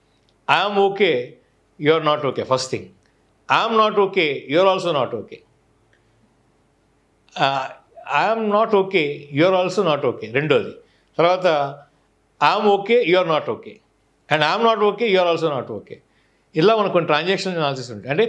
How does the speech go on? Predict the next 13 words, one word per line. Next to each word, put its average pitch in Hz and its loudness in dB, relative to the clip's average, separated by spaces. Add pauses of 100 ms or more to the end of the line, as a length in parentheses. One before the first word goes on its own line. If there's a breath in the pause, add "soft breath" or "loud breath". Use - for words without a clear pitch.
(100)
పేరెంట్, 214 0 (340)
అడల్ట్, 143 0 (840 soft breath)
పేరెంట్, 208 2 (240)
చైల్డ్, 131 2 (420)
పేరెంట్, 190 0 (140)
అడల్ట్, 127 0 (100)
ఇలా 151 0
రెండు 156 -4
రకాలు 180 2
ఉంటాయి. 95 -10 (420 soft breath)
అడల్ట్‌గా 226 2
మనం 208 0
చూసుకున్నట్లయితే 170 0